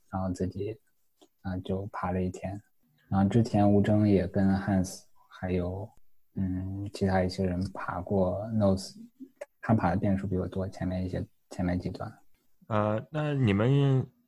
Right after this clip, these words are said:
Speaker 2: 爬完了以后，嗯，像这个是一个很大的目标，有没有爬完了以后觉得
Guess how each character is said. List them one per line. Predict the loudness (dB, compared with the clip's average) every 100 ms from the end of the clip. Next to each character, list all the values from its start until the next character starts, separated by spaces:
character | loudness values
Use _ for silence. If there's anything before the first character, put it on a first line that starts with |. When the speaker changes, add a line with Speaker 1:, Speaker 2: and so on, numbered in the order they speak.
| _ _ _ _ -12
Speaker 2:
爬 | -4 2 4
完 | 4 4
了 |
以 | 2 0
后， | -4 -2 0 2 2 0 -6 -12 _
嗯， | 0 2 4 4 4 4 2 0 -2 -10 _ _
像 | 0 2 2
这 | 2 2 4
个 | 2 2
是 | 2 2
一 |
个 | 0
很 | -2
大 | -2
的 | 0
目 | 0 0
标， | 2 4 4
有 | 4
没 | 2
有 | 2 0
爬 | 0 2
完 | 2
了 |
以 | 2
后 | 0 -2
觉 | 0 -2
得 | 2 2 4 4 4